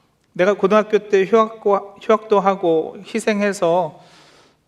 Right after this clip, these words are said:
동생이 그래도 제대로 공부할 수 있었던 거 아닌가. 그리고 지금 내 형편에서, 아유, 부모님들을 도우려고 해도 여유가 없는 걸 어떡해. 마음이 없는 게 아니라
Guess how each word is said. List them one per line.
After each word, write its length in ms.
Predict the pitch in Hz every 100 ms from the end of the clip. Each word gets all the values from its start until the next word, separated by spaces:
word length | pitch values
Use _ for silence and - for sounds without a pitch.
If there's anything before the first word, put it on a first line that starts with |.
| 170
동생이 340 | 160 190 208 214
그래도 260 | 190 180
제대로 320 | 180 170 175 175
공부할 280 | 165 160
수 200 | 160 165 165
있었던 420 | 147 - 151 160
거 80 | 160
아닌가. 600 | 143 135 131 147 135 - _ _ _ _ _ _ _ _ _ _
그리고 360 | - 165 180 175
지금 300 | 175 180 196
내 100 | 180
형편에서, 960 | 196 185 190 165 151 170 180 180 - - -
아유, 260 | 143 147 143
부모님들을 600 | 170 180 190 180 170 180
도우려고 460 | 175 180 180 165 165
해도 640 | 190 180 156 180 170 - _ _ _ _ -
여유가 320 | 165 190 208
없는 180 | 233 202
걸 140 | 208 190
어떡해. 500 | - - - 156 156
마음이 300 | 139 160 190
없는 280 | 208 165 160
게 80 | 170
아니라 500 | 147 139 160 185